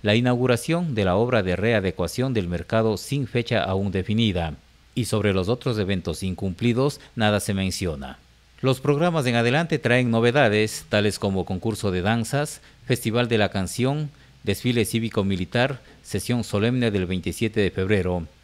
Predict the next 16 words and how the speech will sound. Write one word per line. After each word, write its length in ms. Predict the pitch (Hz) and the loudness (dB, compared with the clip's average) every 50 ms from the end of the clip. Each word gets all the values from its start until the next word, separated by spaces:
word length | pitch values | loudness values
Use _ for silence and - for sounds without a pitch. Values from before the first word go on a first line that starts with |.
| _ _ | _ _
Además, 560 | - 98 90 95 92 98 104 107 107 - - | -4 -2 0 0 0 2 2 2 2 0 -2
la 140 | 107 101 95 | -2 -2 0
noche 320 | 92 104 120 - - 117 104 | 0 0 -2 -2 -2 -4 -2
gironense 640 | - 127 120 117 107 107 107 107 - - 113 - | 0 0 0 2 2 2 0 0 0 0 0 0
el 160 | - 104 95 92 | 0 -2 -2 -2
mismo 240 | 98 90 98 95 | -2 -2 -2 -2
día, 360 | 87 92 85 78 67 - - - _ _ _ - | -2 -2 -4 -4 -6 -8 -12 -16 _ _ _ 2
con 200 | - 117 110 107 | 4 4 4 4
el 60 | 98 | 2
show 240 | - - 131 127 120 | 4 4 6 6 4
artístico 680 | 113 - 139 139 - - 139 127 - 127 131 131 131 - - - | 4 4 2 0 2 0 -2 0 2 2 2 2 0 -6 -12 -6
de 140 | 90 101 98 | -4 -4 -2
Jimmy 340 | 92 110 139 156 147 139 127 - | 0 -2 0 2 2 0 2 2
Álvarez, 580 | 147 165 143 110 107 104 104 113 117 - - - - - - - | 2 2 4 2 2 2 2 0 0 -4 -8 -16 -20 -20 -20 -10
grupo 460 | 87 95 110 127 135 - - 123 131 | -4 0 0 0 0 2 2 0 2
Embálate 680 | - 127 117 107 127 123 120 117 - - 127 123 127 123 | 2 0 2 4 6 6 6 4 4 2 0 0 0 -2